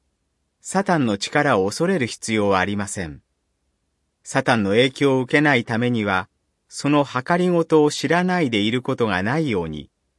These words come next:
サタンが人々を操る方法を学ばなければなりません。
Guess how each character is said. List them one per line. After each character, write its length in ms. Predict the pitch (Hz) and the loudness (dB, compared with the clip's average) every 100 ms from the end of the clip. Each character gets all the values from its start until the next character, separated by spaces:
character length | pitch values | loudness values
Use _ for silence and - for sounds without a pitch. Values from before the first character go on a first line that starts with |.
| _ _ | _ _
サ 220 | - 127 | -4 0
タ 160 | 120 104 | 2 0
ン 40 | |
が 100 | 92 | -2
人 260 | - 156 131 | -2 2 2
々 280 | 117 104 98 | 2 0 0
を 120 | 95 | 2
操 380 | 113 156 - 151 | 0 -2 -2 -2
る 120 | 110 | -2
方 240 | 123 135 | -2 -4
法 280 | 139 135 120 | 0 2 2
を 40 | |
学 300 | 104 113 165 | 2 0 0
ば 100 | 180 | 0
な 100 | 175 | -2
け 120 | 156 98 | -2 -2
れ 100 | 90 | -2
ば 120 | 85 | -4
な 100 | 80 | -6
り 100 | 80 | -8
ま 140 | 80 | -10
せ 160 | - 80 | -10 -12
ん。 160 | 67 | -12